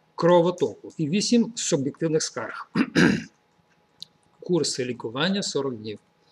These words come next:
Отримали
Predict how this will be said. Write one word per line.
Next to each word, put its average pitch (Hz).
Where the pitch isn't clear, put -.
Отримали 147